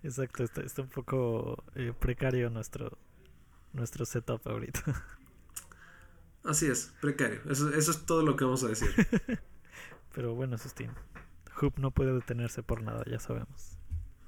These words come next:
Speaker 2: Así es, es una fuerza que no puede detenerse, Eduardo.
Speaker 1: Exactamente, exactamente. Pues hicimos una podcast intergaláctica.
Speaker 2: Yo fui Asus,
Speaker 1: Y yo fui
Speaker 2: su
Speaker 1: Edu-,
Speaker 2: corresponsal de Latinoamérica.
Speaker 1: <laughs> Y yo fui Eduardo, desde, eh, Estados Unidos.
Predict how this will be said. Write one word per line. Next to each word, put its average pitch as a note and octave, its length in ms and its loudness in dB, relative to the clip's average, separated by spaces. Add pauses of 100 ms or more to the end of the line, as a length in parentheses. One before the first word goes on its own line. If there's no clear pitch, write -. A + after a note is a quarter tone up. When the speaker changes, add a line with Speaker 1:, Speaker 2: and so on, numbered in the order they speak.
(220)
Speaker 2:
Así C3+ 200 -4
es, A#2+ 220 -6
es A#2+ 120 -2
una B2 160 4
fuerza A2+ 320 -2
que - 80 -6
no G#2 160 -4
puede G#2 180 -6
detenerse, A2 440 -8
Eduardo. A2+ 260 -8
Speaker 1:
Exactamente, A#2+ 640 -8
exactamente. - 580 -18 (480)
Pues - 640 -6
hicimos A#2+ 380 -4
una A#2+ 120 -2
podcast - 400 2
intergaláctica. C3 880 -6 (1400)
Speaker 2:
Yo A#2 600 0
fui G#2+ 500 0
Asus, C3 580 2
Speaker 1:
Y B2 260 -8
yo B2 140 -6
fui C#3+ 80 -10
Speaker 2:
su C3+ 100 0
Speaker 1:
Edu-, A#2 40 -2
Speaker 2:
corresponsal A#2 680 2
de A2+ 140 0
Latinoamérica. A2 760 0
Speaker 1:
<laughs> E3 140 4
Y E3 140 -2
yo C#3 140 0
fui B2+ 160 -6
Eduardo, D3 380 -4
desde, B2+ 360 -6 (120)
eh, B2+ 200 -12
Estados - 460 -6
Unidos. D#3 480 -10